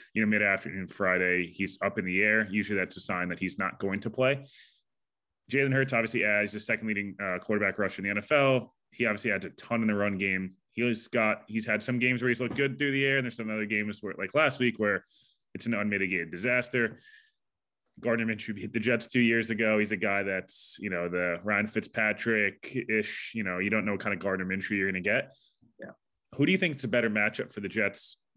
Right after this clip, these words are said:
Speaker 1: A, and then B, um, how do you think this defense can slow down the best rushing attack,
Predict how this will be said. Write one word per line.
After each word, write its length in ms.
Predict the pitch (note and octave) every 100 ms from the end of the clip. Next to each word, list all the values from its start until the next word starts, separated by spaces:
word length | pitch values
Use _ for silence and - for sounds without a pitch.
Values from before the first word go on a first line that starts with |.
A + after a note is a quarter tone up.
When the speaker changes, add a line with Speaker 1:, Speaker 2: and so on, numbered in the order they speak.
| _ _ A2
Speaker 1:
A, 320 | C#3 E3 D#3+
and 140 | G#2
then 160 | G2+ F2+
B, 440 | A#2 A#2 A2+ G#2+ -
um, 220 | F#2+ F#2
how 140 | F#2+ B2
do 60 |
you 80 | C3
think 200 | C3 B2+
this 120 | A#2
defense 360 | - A2 A2+ G2
can 120 | -
slow 240 | G2+ G#2+ G#2
down 400 | G2 G2 F#2+ - _ - -
the 80 | G#2+
best 340 | A#2+ - -
rushing 320 | G#2+ G#2 G#2 F#2+
attack, 380 | G#2 F#2 -